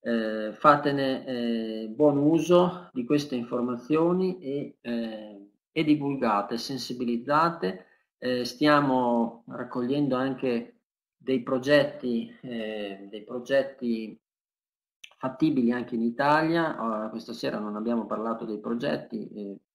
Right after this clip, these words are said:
farò un webinar apposito per i progetti locali. Ci sono tanti, tanti progetti già pronti per essere eseguiti un po' in tutta l'Asia, l'Europa, ma ovviamente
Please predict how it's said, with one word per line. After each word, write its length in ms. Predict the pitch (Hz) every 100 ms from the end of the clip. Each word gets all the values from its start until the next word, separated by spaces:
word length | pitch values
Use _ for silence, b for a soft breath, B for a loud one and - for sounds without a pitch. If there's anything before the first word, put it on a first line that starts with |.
| _ _ _ _
farò 380 | - 135 143 -
un 120 | 117
webinar 600 | 117 139 123 120 110 110 _ B B B B
apposito 640 | - - 151 143 131 123 117
per 160 | 117
i 80 | 113
progetti 540 | 123 117 120 113 -
locali. 600 | 117 117 156 160 180 185 185 b b b b _ _ _
Ci 140 | - 127
sono 340 | - 170 151
tanti, 580 | 156 156 147 147 143 139 B B _
tanti 320 | 147 156 151
progetti 520 | 147 139 143 151 143
già 160 | 117 147
pronti 440 | 147 151 151 147
per 140 | - 131
essere 500 | 139 139 135 131 127
eseguiti 760 | 123 123 131 156 151 131 127 120
un 200 | 120 117
po' 120 | 135
in 640 | 131 127 123 117 113 113
tutta 720 | - 127 - 113 110 104 104 104
l'Asia, 680 | 107 135 135 127 120 104 101
l'Europa, 720 | 101 104 127 131 113 - 117
ma 320 | 117 131 120
ovviamente 840 | 123 131 143 127 113 - 127 127